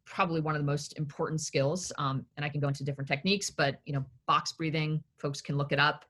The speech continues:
A super easy technique, you know, do it for ninety seconds. It's just a, a technique of breathing. Um, that's basically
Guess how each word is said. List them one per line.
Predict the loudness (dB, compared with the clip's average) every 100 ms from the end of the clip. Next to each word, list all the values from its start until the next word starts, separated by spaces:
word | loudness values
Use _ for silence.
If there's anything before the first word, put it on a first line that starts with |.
| -16
A |
super | -12 -8 -2 -2 -2 -4
easy | -4 -2 -2
technique, | -2 -2 2 2 2 -2 -18 -20 -20 -10
you | -2
know, | 0 0
do | 4 4
it | 6
for | 4
ninety | 4 6 6 6 2
seconds. | 0 0 2 0 -2 -2
It's | -6
just | -2 -2 0
a, | 2 2 0 -6 -8
a | -8 -10 _
technique | -6 -4 0 0 0 0
of | -2 -2 _ -2
breathing. | 4 6 8 6 6 2 -6 -18 -12 -2
Um, | 0 2
that's | 2 2
basically | 2 2 0 2 2 0 -2